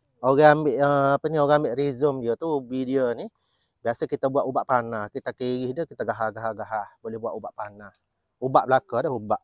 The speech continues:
Ah, ni pokok gapa dia ni, ni, ni, ni. Ni pokok terai dah. Pokok terai. Orang Kelantan panggil pokok terai. Ah, bahasa standard yang panggil pokok gajuh. Boleh buat, ah, boleh buat ulam lah.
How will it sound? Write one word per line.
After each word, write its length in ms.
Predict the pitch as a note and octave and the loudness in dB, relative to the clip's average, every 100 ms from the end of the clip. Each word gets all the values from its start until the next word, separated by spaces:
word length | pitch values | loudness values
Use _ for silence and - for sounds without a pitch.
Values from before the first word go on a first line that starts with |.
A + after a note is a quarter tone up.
| - - _ _ _ _ _ _ _ _ | -8 -20 _ _ _ _ _ _ _ _
Ah, 240 | - C#3 D3+ | 2 6 6
ni 80 | F3+ | 8
pokok 320 | E3+ E3 D3+ | 8 8 8
gapa 240 | D#3 C#3+ | 6 8
dia 240 | C3+ C3 A2 | 8 8 6
ni, 80 | G2 | 2
ni, 100 | G#2+ G2+ | -6 -8
ni, 80 | G2 - | -12 -16
ni. 100 | A2+ G2 _ _ _ _ _ _ | -20 -20 _ _ _ _ _ _
Ni 80 | B2 | -6
pokok 320 | B2 C#3 A#2 - | -2 -2 -2 -4
terai 560 | - C#3+ C#3 C3 B2 F#3+ | 4 6 6 6 4 0
dah. 80 | - - | -6 -12
Pokok 240 | C3+ - - | -10 -10 -10
terai. 320 | - C#3+ C#3+ | -2 0 2
Orang 160 | B2 B2 | 0 2
Kelantan 240 | C3 C3+ | 2 2
panggil 220 | C3+ C3+ C#3 | 0 -2 -4
pokok 180 | - - - | -6 -8 2
terai. 400 | C3+ C3+ F3 G3+ - - - - _ - | 4 6 8 6 4 -16 -20 -20 _ -4
Ah, 160 | A#2 | 0
bahasa 320 | A#2+ B2 C3+ | 2 0 -2
standard 320 | - C3 C3 A#2+ | 2 4 4 2
yang 160 | B2+ | 2
panggil 240 | B2+ C3 B2+ | 2 2 -2
pokok 240 | B2+ A2 | -4 0
gajuh. 320 | A#2+ A#2 A#2 | 2 2 -2
Boleh 180 | G#2+ A#2 | -4 -4
buat, 220 | A#2 A#2 - _ _ _ _ | 0 0 -2 _ _ _ _
ah, 160 | B2 B2 | -4 -2
boleh 100 | A#2 A#2+ | 0 2
buat 100 | B2 | 2
ulam 460 | A#2+ B2 B2 B2 | 0 -2 -2 -4
lah. 40 | D3+ | -12